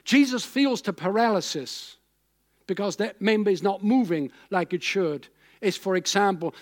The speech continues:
say if a knee is not working properly or an elbow is not working properly or one of the organs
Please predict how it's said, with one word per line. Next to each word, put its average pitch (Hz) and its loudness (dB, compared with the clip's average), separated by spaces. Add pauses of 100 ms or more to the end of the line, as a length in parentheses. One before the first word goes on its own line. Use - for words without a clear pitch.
say 202 -4
if 156 -2
a 170 2
knee 208 2
is 170 -2
not 185 -2
working 175 0
properly 175 -2
or 165 -2
an 156 -4
elbow 185 -2
is 151 -4
not 170 -4
working 170 -4
properly 170 -4
or 156 -4
one 180 0
of 170 -2
the 160 -2 (220)
organs 180 2